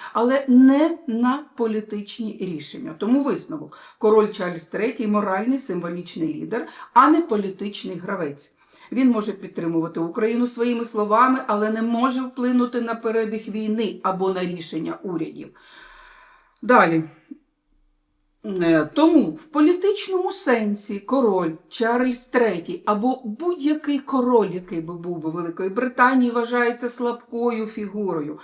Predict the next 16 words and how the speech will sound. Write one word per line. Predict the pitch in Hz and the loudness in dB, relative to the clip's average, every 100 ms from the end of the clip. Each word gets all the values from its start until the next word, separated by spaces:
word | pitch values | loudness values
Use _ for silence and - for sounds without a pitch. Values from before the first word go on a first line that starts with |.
| - - - | -16 -16 -4
Але | 196 214 226 - - | 0 2 0 -2 -4
не | 220 240 | 0 0
через | 220 214 208 202 - | 0 -2 -2 -2 -10
слабкості, | 220 - 233 320 392 - 214 - - 202 170 - _ | -16 -8 -2 -2 -4 -6 -6 -6 -6 -4 -4 -6 _
ну, | - 180 160 - | -8 -2 -2 -2
особистості, | - 202 170 196 160 - - - - | -6 -4 -2 -2 -2 -6 -14 -12 -8
да, | 202 302 | -2 -2
що | - 165 | -2 -6
ніяка | 165 202 175 151 - | -2 -2 -2 -4 -4
людина, | 151 151 160 147 156 - - - - _ | -8 -8 -6 -8 -10 -18 -14 -12 -12 _
а | 202 185 180 175 160 160 | 4 6 6 4 0 -10
саме | 160 - 220 302 233 | -14 2 4 6 2
через | - 226 208 185 | 0 -4 -4 -6
структуру | - - - 240 247 | -10 -12 -4 0 2
британської | 185 185 - 175 190 - - 185 | 0 -4 -4 -4 -4 -8 -8 -6
влади. | 180 160 143 - - | -6 -6 -8 -8 -14